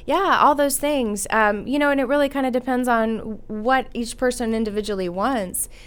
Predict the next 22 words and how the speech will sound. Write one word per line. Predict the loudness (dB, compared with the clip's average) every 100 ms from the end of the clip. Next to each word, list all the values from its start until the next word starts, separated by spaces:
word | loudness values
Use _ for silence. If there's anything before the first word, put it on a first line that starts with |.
| -20 -10 2
Um, | 6 6 4 -2 -4
but | 0 0
yeah, | 2 0
lighting | 2 2 0 -2
control | -2 -2 -2
is | -2
a | -2
big | -2 -2
aspect | -2 -4 -6 -8 -4
of | -4 -4
it. | -6 -6
You | -2
know, | 0 0
nowadays | 0 0 0 0 0 0 0 -2
when | -4
people, | -4 -4 -2
especially | -2 -2 -4 -4
when | -6
people | -6 -6 -6
are | -4
building | -2 -2 -4 -6
homes, | -6 -6 -8 -10